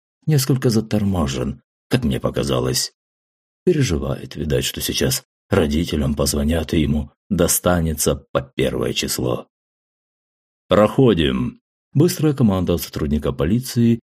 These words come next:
и мы понуро входим в четырехэтажное серое здание,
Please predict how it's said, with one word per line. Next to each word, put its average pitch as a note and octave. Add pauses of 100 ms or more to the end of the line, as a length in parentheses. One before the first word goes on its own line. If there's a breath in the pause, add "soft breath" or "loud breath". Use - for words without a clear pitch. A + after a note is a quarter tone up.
(180)
и C3+
мы F#3
понуро C3+
входим E2
в D2+
четырехэтажное D2+
серое C#2
здание, C#2